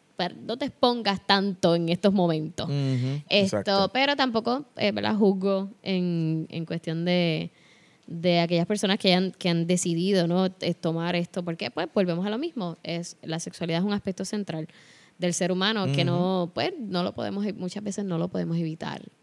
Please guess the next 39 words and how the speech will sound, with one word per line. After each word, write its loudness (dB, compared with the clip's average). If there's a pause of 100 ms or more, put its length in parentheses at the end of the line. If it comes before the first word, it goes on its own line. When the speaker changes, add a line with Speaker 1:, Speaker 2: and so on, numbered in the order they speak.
Speaker 1:
¿ok? -6
Speaker 2:
Va 4
a 2
pasar -2
sí -6
o -4
sí. -4
Speaker 1:
Va 8 (100)
a -4
pasar, -8 (100)
corillo, -6
va -6
a -12
pasar 0
y -2 (180)
Speaker 2:
Y, 0
y... 8
aclárame 4
tú -2
si 0
es 2
verdad 2
o 0
no. 0 (240)
Yo -8
aquí -6
dándome -4
la -2
patada -2
de -2
que -4
yo -4
supuestamente -8
sé -4
algo. -4
Speaker 1:
<laughs> -4
Speaker 2:
Eh, 4
Speaker 1:
Cuéntame. -2
Speaker 2:
que 4